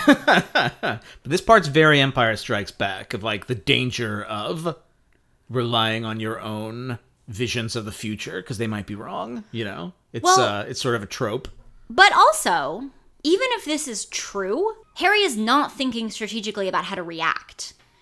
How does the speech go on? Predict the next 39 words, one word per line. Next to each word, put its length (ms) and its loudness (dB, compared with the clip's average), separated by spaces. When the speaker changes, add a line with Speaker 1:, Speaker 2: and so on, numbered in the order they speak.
Speaker 2:
Because, 640 4
and 140 -2
it's 120 -6
actually 300 -2
really 540 -4
interesting 460 -4
to 80 -8
watch 260 -4
this 140 -14
happen, 460 -6
Hermione, 600 0
like, 280 -10
points 640 -4
out 380 2
one 340 -4
of 100 -2
his 180 -2
most 260 0
significant 500 -4
character 380 -2
flaws, 400 -4
like, 180 -6
to 160 -6
his 200 -4
face. 480 -4
And 140 4
she's 240 2
like, 180 0
it's 200 -2
really 460 0
brave 320 -2
of 140 -2
her 240 -8
to 140 -10
be 140 -4
like, 260 -2
"I 120 2
love 320 -4
you, 480 -6